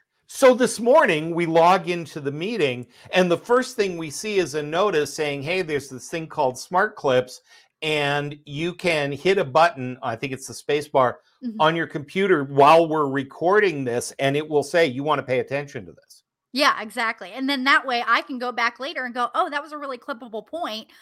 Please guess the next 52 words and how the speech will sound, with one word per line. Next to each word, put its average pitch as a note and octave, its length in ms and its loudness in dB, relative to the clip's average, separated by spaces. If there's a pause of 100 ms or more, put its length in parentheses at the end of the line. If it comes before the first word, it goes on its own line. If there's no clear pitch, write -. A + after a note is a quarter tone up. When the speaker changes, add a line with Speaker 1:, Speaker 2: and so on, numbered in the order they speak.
(300)
Speaker 2:
I'm C4 180 2
gonna C4+ 140 -4
put A#3 200 -10
that G#3 160 -2
out G#3 140 -2
on G#3 100 -12
our G3+ 100 -8
social G#3 320 -12
media," B3 380 -10
which, G#3 200 -16
by E3+ 120 -4
the G3 100 -12
way, F#3 200 -10
you G3 140 -18
should F#3+ 160 -20
be F#3+ 80 -18
following E3+ 360 -12
all E4+ 160 2
of A#3+ 60 -4
our B3+ 100 -2
social G#3+ 300 -12
media F#3 400 -12 (100)
for F3 320 -8
clips. - 320 -16 (380)
Um, A3+ 200 2 (240)
Speaker 1:
Oh, G#3+ 120 6
nicely C#3 500 0
done. G2+ 440 -2 (320)
Speaker 2:
it's - 120 -20
like D#3 100 2
Speaker 1:
That's E3+ 100 4
Speaker 2:
I've - 60 -2
Speaker 1:
why D#3+ 160 8
Speaker 2:
done D3 100 6
this C#3 80 0
Speaker 1:
this - 20 -10
Speaker 2:
for - 80 -12
two C#3+ 40 2
Speaker 1:
woman D3 200 0
is B2+ 120 -2
a B2 100 -2
Speaker 2:
years. A2 80 -6
Speaker 1:
pro, C3 340 2
ladies G2+ 380 -8
and F#2+ 100 -16
gentlemen. F#2+ 380 -12 (1160)
Um, D3+ 320 2
but G#3 320 4
seriously, B3+ 720 2
think G3 340 -4
about E3+ 340 2
that. D3+ 420 2